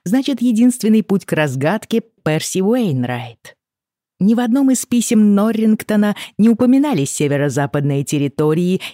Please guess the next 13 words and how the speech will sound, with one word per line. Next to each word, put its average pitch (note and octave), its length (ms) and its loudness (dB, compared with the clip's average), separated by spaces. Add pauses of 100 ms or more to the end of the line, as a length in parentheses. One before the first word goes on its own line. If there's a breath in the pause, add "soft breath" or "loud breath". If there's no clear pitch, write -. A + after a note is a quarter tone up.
и F3 100 -2
не E3 120 2
содержалось D3+ 720 -2
ни D#3 60 -2
одного D3 340 0
намека C#3 480 -2
на D#3 100 0
предложение, C#3+ 840 -2
которое F#3 420 -2
озвучил F3 440 0
Перси. B2 760 -8 (500)
Впрочем, B2+ 460 -8
неудивительно, C3 840 -4